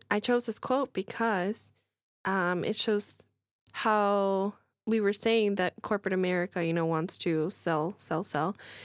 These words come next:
I feel like this quote is, it just mellows you out. It reminds you that you don't have to just,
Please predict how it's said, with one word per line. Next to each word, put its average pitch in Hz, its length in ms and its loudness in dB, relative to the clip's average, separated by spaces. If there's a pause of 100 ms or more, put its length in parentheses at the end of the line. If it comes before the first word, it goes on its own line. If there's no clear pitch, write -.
(580)
I 208 100 0
feel 226 160 2
like 214 160 0
this 196 180 0
quote 180 380 -2
is, - 380 -4 (140)
it 185 100 0
just 185 280 -2
mellows 165 320 0
you 180 120 0
out. 170 100 0
It 170 60 0
reminds 165 340 -2
you 175 80 0
that 156 140 -2
you 160 100 0
don't 160 180 -2
have 160 200 -6
to 185 120 -6
just, - 380 -4